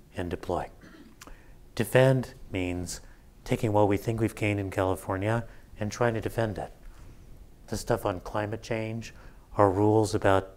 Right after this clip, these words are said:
the mileage, uh, requirements for car fleets, right? Um, our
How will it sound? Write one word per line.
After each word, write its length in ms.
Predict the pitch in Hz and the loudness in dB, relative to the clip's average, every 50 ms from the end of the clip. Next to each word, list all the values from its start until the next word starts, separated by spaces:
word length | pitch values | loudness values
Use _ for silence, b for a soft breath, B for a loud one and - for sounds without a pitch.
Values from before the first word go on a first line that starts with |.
| - - - | -20 -10 -4
the 260 | - 95 92 90 87 - | 0 0 2 2 0 -2
mileage, 960 | 95 90 90 92 92 95 95 101 101 104 107 104 - - - - - - - - - - | -6 -8 -6 -4 0 0 2 2 2 0 0 -2 -4 -10 -14 -14 -14 -14 -16 -18 -10 -4
uh, 240 | 104 98 95 90 90 - | 0 0 0 0 -2 -4
requirements 560 | - - - 110 101 101 104 101 104 101 - | -8 -10 -8 -6 -4 -4 -4 -6 -8 -10 -12
for 380 | - - - 95 92 87 82 - B B B B B B | -12 -8 -6 -6 -6 -6 -8 -12 B B B B B B
car 240 | - - - 107 104 | -6 -2 -2 -2 -2
fleets, 500 | - - - 117 113 110 - - - - | -2 -2 0 0 0 0 -2 -8 -6 -2
right? 220 | 113 110 113 113 - - B B B B B B B B - | 0 0 0 0 -4 -8 B B B B B B B B -2
Um, 360 | 98 95 92 90 87 85 85 - B B B B B B B B - - | 0 2 2 2 0 -2 -4 -8 B B B B B B B B -2 2
our 400 | 104 98 95 95 95 92 90 87 | 6 6 6 6 6 4 2 -2